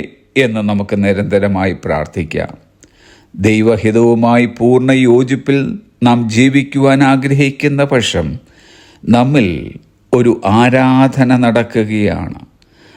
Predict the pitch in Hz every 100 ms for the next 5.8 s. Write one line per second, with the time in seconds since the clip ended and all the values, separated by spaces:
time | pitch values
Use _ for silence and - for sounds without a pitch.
0 | _ 120 151 151 131 151 160 170 170 165
1 | 170 170 160 147 160 170 156 151 156 151
2 | 147 143 110 - 87 76 - _ _ _
3 | 120 123 123 - 139 165 160 - 175 170
4 | 170 156 123 101 95 80 - - _ _
5 | _ _ _ _ 90 80 98 117